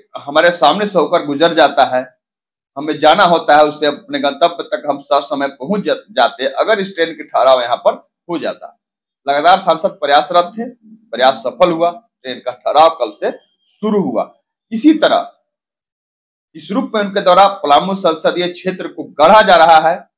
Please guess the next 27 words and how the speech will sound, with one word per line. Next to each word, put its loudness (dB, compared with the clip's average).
और -8
जो -8
अवधि -2
अब -2
बहुत -10
कम 2
बचा 4
है, -2
जो -10
काम 2
अधूरे 0
बचे 0
हैं, -6
उसे -10
वो 0
निश्चित -8
रूप -4
से -6
पूरा 0
करेंगे, 2
और -8
ताकि 0
पूरा 0
करना 0
जरूरी 0
भी 4
है 2